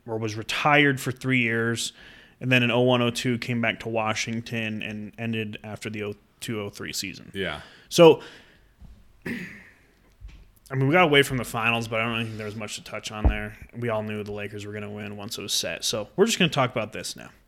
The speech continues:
Speaker 2: So hang on, hang on. Can I
Speaker 1: Well, I was just gonna say
Speaker 2: Okay, what do you have? 'Cause I got some shit I
Speaker 1: in,
Speaker 2: wanna cover real
Speaker 1: in
Speaker 2: quick.
Speaker 1: fifteen seasons, Michael Jordan won six championships.
Speaker 2: Right.
Speaker 1: In what, seventeen seasons,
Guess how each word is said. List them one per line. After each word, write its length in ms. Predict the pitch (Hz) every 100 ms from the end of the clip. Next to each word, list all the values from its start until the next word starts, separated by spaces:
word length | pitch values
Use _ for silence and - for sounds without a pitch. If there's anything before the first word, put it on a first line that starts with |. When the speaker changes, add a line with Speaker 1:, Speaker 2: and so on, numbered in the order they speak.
| -
Speaker 2:
So 300 | - 175 147
hang 200 | 127 151
on, 120 | 127
hang 140 | 101 117
on. 160 | 82 69
Can 140 | 135
I 460 | 127 135 139 135 127 -
Speaker 1:
Well, 140 | 139 147
I 60 | 185
was 100 | 185
just 140 | 170
gonna 160 | 185 175
say 320 | 165 147 139
Speaker 2:
Okay, 180 | 123 95
what 140 | 131
do 60 | 147
you 100 | 139
have? 320 | 107 82 -
'Cause 120 | 110
I 100 | 127
got 180 | 123 110
some 120 | 110
shit 200 | - 110
I 80 | 95
Speaker 1:
in, 100 | 165
Speaker 2:
wanna 100 | 160
cover 260 | 87 76 -
real 80 |
Speaker 1:
in 100 | 160 147
Speaker 2:
quick. 120 | 135
Speaker 1:
fifteen 500 | 214 214 - 202 190
seasons, 960 | - 175 151 113 95 101 - - - - _ _ _ _ _ _ _ _ _ -
Michael 240 | 135 135
Jordan 520 | 123 139 135 135 123
won 200 | 123 123
six 260 | 117 127 -
championships. 920 | - 104 - 67 - - - - - _ _
Speaker 2:
Right. 240 | 101 87 -
Speaker 1:
In 120 | 127
what, 200 | 127 113
seventeen 580 | - 131 139 135 147 143
seasons, 800 | 131 139 139 147 151 151 -